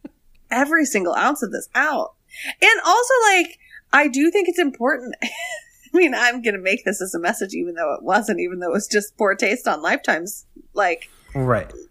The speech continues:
Speaker 1: end. But it's like, she was the female pilot Harvey Weinstein. Like, she was, like, using her influence and power to
Speaker 2: Mm-hmm.
Speaker 1: fuck this poor little twonk
Speaker 2: Mm-hmm.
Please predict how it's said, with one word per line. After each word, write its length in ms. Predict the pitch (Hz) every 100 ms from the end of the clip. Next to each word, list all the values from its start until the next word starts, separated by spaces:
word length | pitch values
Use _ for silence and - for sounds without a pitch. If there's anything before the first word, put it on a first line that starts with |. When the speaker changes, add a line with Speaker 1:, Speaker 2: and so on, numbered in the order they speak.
| _
Speaker 1:
end. 440 | 214 196 190 226 - - - -
But 120 | 302
it's 140 | 294
like, 280 | 320 302 - _
she 320 | - - 302 339
was 480 | 285 294 370 302
the 160 | 302 285
female 560 | 285 - 254 262 269 269
pilot 480 | - 226 233 254 214
Harvey 360 | 196 208 214
Weinstein. 600 | 185 190 226 - - - -
Like, 180 | 240 220
she 260 | - - 302
was, 160 | 285 285
like, 140 | 254
using 400 | 208 202 226 277
her 140 | 285 294
influence 400 | 247 254 262 311
and 100 | 277
power 500 | 269 277 202 170 196 - -
to 60 | 127
Speaker 2:
Mm-hmm. 260 | 131 240
Speaker 1:
fuck 160 | 117 190
this 140 | 247 247
poor 200 | 277 233
little 200 | 240 240
twonk 580 | - 269 311 156 - -
Speaker 2:
Mm-hmm. 320 | 123 120 120